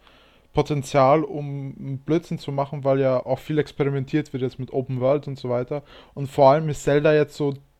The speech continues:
der letzte Kreuzritter mehr oder weniger für die Wii U. Das, was für alle ins, ins Schlachtfeld geführt wird, der letzte Verteidigungslinie. Und das ist natürlich immer sehr schwer, dem gerecht zu werden, deswegen.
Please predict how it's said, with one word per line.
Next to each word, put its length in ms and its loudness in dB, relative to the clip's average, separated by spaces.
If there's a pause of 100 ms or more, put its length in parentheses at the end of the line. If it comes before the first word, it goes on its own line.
der 100 0
letzte 380 2
Kreuzritter 680 0
mehr 180 -2
oder 140 0
weniger 320 -2
für 160 -8
die 140 -6
Wii 220 -4
U. 180 -2 (300)
Das, 280 2
was 340 -6
für 240 -2
alle 280 6
ins, 360 -8
ins 300 -10
Schlachtfeld 460 0
geführt 360 -6
wird, 160 -6
der 160 0 (240)
letzte 340 0
Verteidigungslinie. 1040 -4 (460)
Und 200 -10
das 220 0
ist 80 -12
natürlich 300 -6
immer 220 -4
sehr 200 0
schwer, 380 0
dem 440 -2 (180)
gerecht 340 -2
zu 120 -16
werden, 260 -6
deswegen. 480 -12